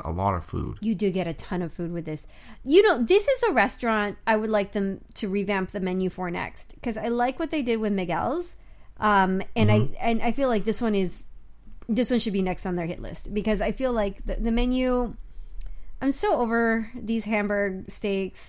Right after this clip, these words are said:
Speaker 2: and, which is basically like a Salisbury steak, and
Speaker 1: Mm-hmm.
Speaker 2: the chicken, the,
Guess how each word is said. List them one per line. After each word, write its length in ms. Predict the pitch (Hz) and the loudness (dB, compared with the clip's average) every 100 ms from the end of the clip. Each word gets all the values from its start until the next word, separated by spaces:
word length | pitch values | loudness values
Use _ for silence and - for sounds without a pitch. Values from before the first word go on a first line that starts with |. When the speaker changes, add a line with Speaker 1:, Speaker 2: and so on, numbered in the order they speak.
| - | -8
Speaker 2:
and, 460 | 208 196 185 180 180 | -2 0 0 0 -2
which 160 | 240 320 | -2 0
is 80 | |
basically 340 | 330 311 294 226 | -2 -2 0 0
like 180 | 180 180 | 0 -4
a 40 | |
Salisbury 520 | - - 190 226 240 | -6 -6 -6 -6 -6
steak, 460 | - 285 302 294 - - - - - - | -6 -6 -6 -8 -12 -14 -16 -16 -16 -2
and 600 | 220 208 196 196 190 190 | 2 2 2 2 2 2
Speaker 1:
Mm-hmm. 100 | 190 | 2
Speaker 2:
the 100 | 190 | -2
chicken, 1160 | 180 - 202 202 190 190 185 180 185 202 - - | -6 -6 -2 -2 0 0 -2 -2 -4 -6 -10 -12
the, 180 | - 196 | -6 -6